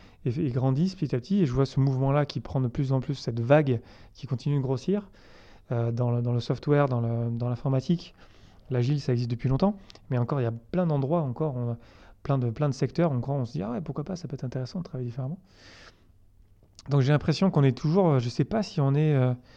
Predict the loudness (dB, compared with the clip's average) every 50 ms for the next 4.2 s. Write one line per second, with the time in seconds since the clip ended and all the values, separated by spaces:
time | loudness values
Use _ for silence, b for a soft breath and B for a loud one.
0 | B B B B B B B B B B B -10 -6 -4 -2 -2 -2 -2 -2 -2
1 | -2 -2 0 0 0 0 2 2 2 2 2 2 2 2 2 2 2 2 2 2
2 | 2 2 0 0 0 -2 -2 -2 -2 0 2 2 2 2 2 2 2 2 0 0
3 | 0 0 -2 -2 -4 -4 -4 -2 -2 -2 -2 -2 -4 -4 -2 -2 -2 0 0 0
4 | 0 -2 -4